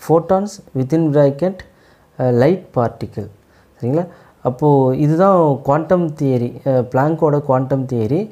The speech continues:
அவர் சொல்ற கான்செப்ட் என்னன்னா, ஒரு பொருள் ஒரு எனர்ஜியை வெளியிடுது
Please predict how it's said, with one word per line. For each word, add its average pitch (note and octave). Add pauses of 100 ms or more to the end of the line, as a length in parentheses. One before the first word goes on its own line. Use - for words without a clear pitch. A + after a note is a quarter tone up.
(440)
அவர் D3+
சொல்ற E3+
கான்செப்ட் D#3
என்னன்னா, A#2+ (120)
ஒரு C#3
பொருள் D#3+ (680)
ஒரு C#3
எனர்ஜியை D#3+
வெளியிடுது C3